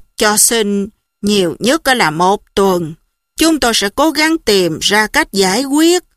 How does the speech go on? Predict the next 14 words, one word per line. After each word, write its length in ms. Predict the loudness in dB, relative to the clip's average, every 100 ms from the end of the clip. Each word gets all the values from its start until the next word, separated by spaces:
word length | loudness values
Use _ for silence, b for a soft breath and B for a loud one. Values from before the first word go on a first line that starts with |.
| _ _ _ _
Hiện 240 | 2 2 0
tại, 340 | 0 0 0
à, 60 | 0
tôi 220 | -2 -4
chưa 420 | -2 0 2 0
thể 260 | -2 -2 0
nào 240 | 0 0
trả 160 | 0 0
lời 200 | 0 -2
ngay 340 | -2 0 0
được. 300 | 0 0 -2 _ _ _ 0
Cô 160 | 0
hiểu 440 | 2 2 2 2 2
đó. 580 | 2 2 2 2 0